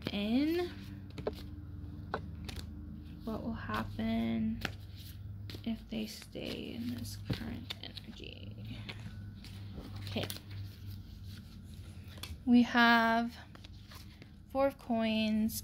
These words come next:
King of Coins in reverse, Strength in reverse, the Hierophant,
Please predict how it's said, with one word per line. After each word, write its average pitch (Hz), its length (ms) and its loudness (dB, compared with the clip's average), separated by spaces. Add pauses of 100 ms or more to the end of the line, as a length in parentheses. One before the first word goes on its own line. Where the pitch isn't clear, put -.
King 233 300 6
of 233 100 4 (120)
Coins 202 680 2
in 196 160 0
reverse, 196 680 -4 (680)
Strength 214 960 4
in 220 160 6
reverse, 214 880 4
the 220 100 2
Hierophant, 214 1200 4